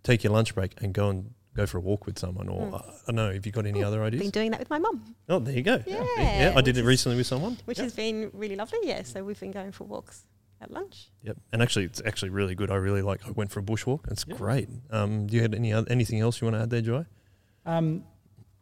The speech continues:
Speaker 3: I think, uh, um, I think we, we all know people in our church that we should speak to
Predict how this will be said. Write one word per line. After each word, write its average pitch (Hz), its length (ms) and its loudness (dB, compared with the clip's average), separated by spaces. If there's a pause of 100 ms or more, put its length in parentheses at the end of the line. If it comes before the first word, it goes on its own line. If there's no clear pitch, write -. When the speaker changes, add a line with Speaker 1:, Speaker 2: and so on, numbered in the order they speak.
(400)
Speaker 3:
I 147 100 0
think, 220 300 2
uh, 131 460 4 (2750)
um, 120 420 -2 (280)
I 175 60 -4
think 196 180 0
we, 196 100 10
we 156 200 8
all 170 200 8
know 139 520 6 (840)
people 143 240 2
in 123 120 4
our 117 100 0
church - 640 -4
that 127 280 -2 (1400)
we 131 120 -4
should 123 300 0
speak 117 260 -2
to - 240 -8